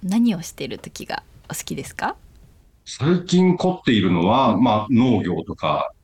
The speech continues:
Speaker 1: おー。
Speaker 2: 大好き、あの、すごく心が浄化されるというか。
Speaker 1: へー。
Speaker 2: うん。好きですよ。
Speaker 1: それはもう結構なりわいとして成立してるぐらいのレベルでやってらっしゃるんですか？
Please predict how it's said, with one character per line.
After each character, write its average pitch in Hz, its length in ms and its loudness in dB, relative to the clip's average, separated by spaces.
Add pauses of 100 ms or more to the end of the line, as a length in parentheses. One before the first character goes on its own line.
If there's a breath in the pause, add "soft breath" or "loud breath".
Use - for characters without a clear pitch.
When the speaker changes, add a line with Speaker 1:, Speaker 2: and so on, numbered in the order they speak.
(180)
Speaker 1:
お 285 540 0
ー。 - 20 2
Speaker 2:
大 101 140 2
好 101 60 -4
き、 - 140 -12
あ 110 140 2
の、 90 460 2 (600)
す - 180 -4
ご 123 100 2
く - 60 -8
心 127 300 2
が 95 100 2
浄 110 200 2
化 110 100 0
さ 104 160 0
れ 98 100 4
る 90 80 0
と 87 120 0
い 76 80 -2
う - 20 -4
か。 - 160 -20 (240)
Speaker 1:
へ 220 60 0
ー。 233 1120 -2 (540)
Speaker 2:
う 90 80 -6
ん。 78 480 -2 (960)
好 - 20 -18
き - 200 -2
で 85 80 2
す - 120 -4
よ。 62 300 -6 (500)
Speaker 1:
そ 320 120 -2
れ 381 60 4
は 392 100 4
も 349 220 2
う - 40 -4 (160)
結 - 120 -10
構 214 100 0
な 208 100 2
り 294 140 4
わ 330 100 2
い 320 100 0
と 294 140 -4
し - 80 -6
て 254 320 -2 (340)
成 233 200 0
立 226 240 0
し - 100 -6
て 214 100 0
る 202 140 0
ぐ 190 80 -2
ら 208 140 0
い 202 80 0
の 190 80 -2
レ 190 100 -2
ベ 160 140 -4
ル 160 100 -4
で 131 80 -6
や 147 120 -4
っ - 20 -10
て - 100 -6
ら 160 80 -6
っ - 20 -12
し - 80 -8
ゃ 170 40 -4
る 147 100 -6
ん - 20 -12
で - 80 -10
す - 80 -10
か？ - 220 -8